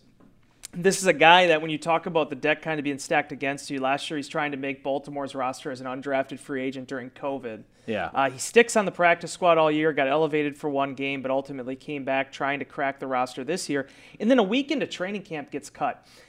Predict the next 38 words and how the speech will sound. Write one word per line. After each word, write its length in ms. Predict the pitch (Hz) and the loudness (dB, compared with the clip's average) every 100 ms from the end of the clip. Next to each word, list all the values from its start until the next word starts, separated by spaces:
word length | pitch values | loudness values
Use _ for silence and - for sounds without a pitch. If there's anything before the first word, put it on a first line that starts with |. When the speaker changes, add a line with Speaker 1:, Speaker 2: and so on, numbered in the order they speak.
| - | 0
Speaker 1:
Now, 100 | 165 | 2
as 140 | 180 220 | 4 6
I 100 | 233 | 4
wrote 240 | 208 220 | 4 4
in 60 | 185 | 2
the 80 | |
story 260 | 151 196 185 | -4 -4 0
that 100 | 160 | 0
we 80 | 151 | 2
have 140 | 170 | 0
on 100 | 156 | 0
Packers 380 | - 165 165 143 | 0 0 0 -2
dot 180 | 143 131 | -2 -2
com, 280 | 165 143 - _ _ - | -4 -4 -6 _ _ 4
that 180 | 226 | 6
is 100 | 254 | 6
a 80 | 151 | 2
death 400 | 117 - 165 - | -2 0 2 0
knell 340 | 151 131 120 117 | -4 -4 -6 -6
usually 560 | 135 175 151 139 127 120 | -4 -4 -4 -6 -8 -10
for 420 | - 160 143 120 | -8 -4 -4 -6
players 720 | - - 147 135 110 110 - _ _ | -10 -6 -4 -4 -8 -12 -16 _ _
that 100 | 151 | -2
are 80 | 139 | 0
undrafted 500 | 160 151 160 156 156 | -2 0 2 2 -2
free 180 | 160 156 | -6 -6
agents 200 | 147 143 | -6 -12
or 40 | |
first-year 360 | - 160 143 139 | -10 -8 -8 -10
players 240 | 151 131 | -10 -8
getting 200 | 160 143 | -8 -8
cut 280 | - 165 156 | -8 -6 -6
the 80 | - | -8
first 300 | 151 139 - | -10 -10 -10
week 140 | 135 | -12
of 100 | 123 | -12
camp 280 | - 127 113 | -12 -12 -12
because, 360 | - 160 143 | -10 -8 -8